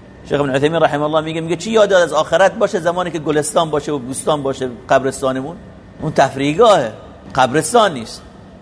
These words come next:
قبرستان برای عبرت و درسه، نه برای خوشگذرانی، نه برای تفریح. پنجشنبه ها همه جمع می‌شن اونجا برای تفریح، بعضی جاها هست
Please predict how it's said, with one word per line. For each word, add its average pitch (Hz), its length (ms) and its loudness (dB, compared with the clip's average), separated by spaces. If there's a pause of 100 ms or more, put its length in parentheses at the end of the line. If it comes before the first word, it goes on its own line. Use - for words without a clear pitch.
(180)
قبرستان 165 480 2
برای 220 180 4
عبرت 190 340 2
و 208 40 0
درسه، 190 400 2
نه 185 180 2
برای 262 200 4
خوشگذرانی، 175 640 -2
نه 226 140 2
برای 240 200 2
تفریح. 185 460 -2 (120)
پنجشنبه 170 420 2
ها 170 100 4
همه 165 200 0
جمع 160 240 -2
می‌شن 156 460 -4 (440)
اونجا 160 260 4
برای 151 240 4
تفریح، 147 320 0
بعضی 160 240 4
جاها 156 240 0
هست 165 300 -4